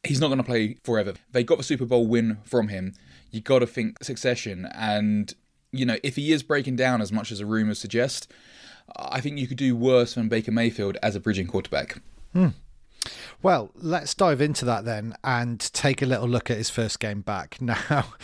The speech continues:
Speaker 2: the memes were flowing after that game. We got Brady reincarnated. We got all sorts of stuff coming
Speaker 1: <laughs>
Speaker 2: out here.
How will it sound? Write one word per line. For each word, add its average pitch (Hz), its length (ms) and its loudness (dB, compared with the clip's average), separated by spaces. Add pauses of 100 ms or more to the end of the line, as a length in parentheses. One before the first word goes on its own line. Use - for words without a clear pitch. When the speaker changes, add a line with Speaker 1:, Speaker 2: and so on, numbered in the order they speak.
(380)
Speaker 2:
the 131 300 0
memes 151 580 4
were 120 140 4
flowing 104 880 2
after 107 380 -2
that 107 240 -2
game. 98 440 -4
We 127 220 0
got 110 400 0
Brady 123 540 2
reincarnated. 110 1400 2
We 120 180 2
got 113 300 2
all 131 300 4
sorts 107 360 0
of 110 120 -4
stuff - 760 -4 (100)
coming 135 320 0
Speaker 1:
<laughs> 127 80 2
Speaker 2:
out 117 140 -2
here. 110 320 -2